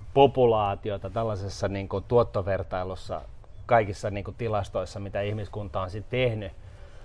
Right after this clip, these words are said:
näitä asioita on tutkittu ihan jäätävän paljon, niin sellaista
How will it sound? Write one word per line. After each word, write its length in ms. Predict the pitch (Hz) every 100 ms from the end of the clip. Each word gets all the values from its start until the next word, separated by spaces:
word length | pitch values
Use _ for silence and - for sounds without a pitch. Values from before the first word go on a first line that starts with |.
| -
näitä 280 | 107 104 110
asioita 360 | 113 117 110 113
on 140 | 113
tutkittu 440 | 127 120 - - 101
ihan 180 | 101
jäätävän 400 | 104 98 101 95
paljon, 360 | 92 104 101 98
niin 80 | 104
sellaista 440 | 117 113 101 104